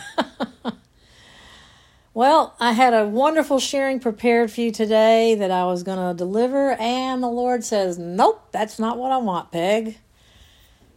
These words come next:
So, I changed. <laughs> You know, when you walk with Jesus, you can't get too precious about your own ideas. You have to do what I call flexible planning,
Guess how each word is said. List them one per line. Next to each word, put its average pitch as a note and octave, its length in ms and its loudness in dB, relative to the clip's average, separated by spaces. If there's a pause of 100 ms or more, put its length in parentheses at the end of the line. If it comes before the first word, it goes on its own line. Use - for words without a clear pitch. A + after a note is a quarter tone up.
(160)
So, A3+ 560 2 (1120)
I G#3 140 -8
changed. A#3+ 680 -4
<laughs> - 40 2 (2250)
You B3+ 100 -8
know, D#4+ 140 0
when D4 120 -2
you C4+ 100 -2
walk D#4+ 240 0
with B3+ 140 -4
Jesus, B3 400 -4
you A#3+ 80 -8
can't C#4 240 -6
get B3+ 120 -8
too B3+ 120 -4
precious A#3+ 440 -2
about G3 360 -2
your G3 100 -6
own G3+ 180 -4
ideas. G3 520 -2
You G3 80 -4
have G#3+ 240 0
to - 120 -20
do A3+ 200 2
what G#3 160 0
I G3+ 120 2
call G3 300 -4
flexible C4 800 -2
planning, F#3 840 -2